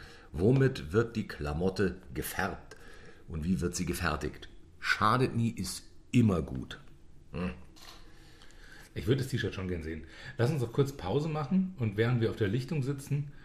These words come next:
Speaker 2: äh, kannst du mir das T-Shirt zeigen?
Speaker 1: Natürlich.
Speaker 2: Das fände ich richtig.
Speaker 1: Selbstredend.
Speaker 2: Ja.
Speaker 1: So machen wir das.
Speaker 2: Bis gleich.
Speaker 1: Bis gleich.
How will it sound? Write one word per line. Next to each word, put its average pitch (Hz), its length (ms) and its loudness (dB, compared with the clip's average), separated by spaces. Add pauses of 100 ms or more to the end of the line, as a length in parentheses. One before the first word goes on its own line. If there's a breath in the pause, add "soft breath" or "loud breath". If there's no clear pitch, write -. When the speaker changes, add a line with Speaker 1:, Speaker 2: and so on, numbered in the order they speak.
(360 loud breath)
Speaker 2:
äh, 101 400 2 (120)
kannst 107 200 -4
du 135 60 0
mir 117 80 2
das 113 100 -4
T-Shirt 107 300 -6
zeigen? 78 180 -4
Speaker 1:
Natürlich. 85 380 4
Speaker 2:
Das - 140 -8
fände 135 200 0
ich 127 100 -4
richtig. 73 340 -10
Speaker 1:
Selbstredend. 85 640 2
Speaker 2:
Ja. - 60 -14 (260)
Speaker 1:
So 92 140 -2
machen 87 240 2
wir 76 60 -2
das. - 220 -6
Speaker 2:
Bis - 260 -2
gleich. 120 480 2 (200)
Speaker 1:
Bis 131 240 4
gleich. 98 520 2